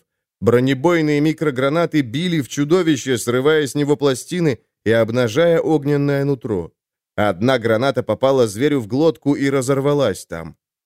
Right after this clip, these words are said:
Медведь пошатнулся и рухнул на пол. Грей подбежал к Ковальски и указал на дверь. «Пробей нам путь внутрь!» Потом махнул остальным.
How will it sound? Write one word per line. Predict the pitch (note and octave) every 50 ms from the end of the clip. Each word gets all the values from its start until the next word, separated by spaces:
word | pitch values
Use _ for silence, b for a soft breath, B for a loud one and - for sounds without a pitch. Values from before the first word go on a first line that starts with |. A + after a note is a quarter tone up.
| _
Медведь | - F2+ F#2+ F#2+ F2+ E2 G2 A#2+ B2+ A#2+ - _
пошатнулся | - A2+ - A#2 G#2 - - C3 D3 D3 C3 G#2+ - A#2 A2+ - - _ _ _ _ -
и | C#3 C#3+
рухнул | D#3+ D#3 D3+ E3 D3+ - C3+ D3 D3+ D3+ D3+ D3+
на | C#3 A2+ F2+ E2
пол. | - - D#2+ D#2 D#2+ _ _ _ _ _ _ _ _ _ _ -
Грей | - G#2 G2+ A#2+ B2 C#3 D#3 E3+ D#3+
подбежал | - D#3 D3 A#2+ A#2+ C#3+ C3+ C#3 F3 F3 E3
к | - -
Ковальски | - D#3 D#3 D#3 F#3 F3+ E3 D3 - - E3
и | E3+ C#3+ E3
указал | D#3 D3 - D#3+ C#3+ B2+ D#3 D3 D3 D3
на | D3+ C#3+
дверь. | B2 A2+ G#2 F2+ - _ _ _ _ _ _ _ _ _ _ _ _
«Пробей | - F2+ G#2+ A#2+ A#2+ C#3 D#3+ E3+ E3+
нам | E3+ F3+ F3 E3
путь | A#2 F3+ F#3 D#3+ -
внутрь!» | D#3+ E3 F#3 F3+ D3 - G#2 F2 - _ _ _ _ _ _ _ _ _
Потом | - F#2+ F#2 - A#2+ B2+ C#3 C#3
махнул | C#3 C#3 C3+ - - A2+ G#2+ G#2 G2+
остальным. | G#2 G2+ - - A2+ A2+ G2+ F#2+ F2 D#2+ D#2+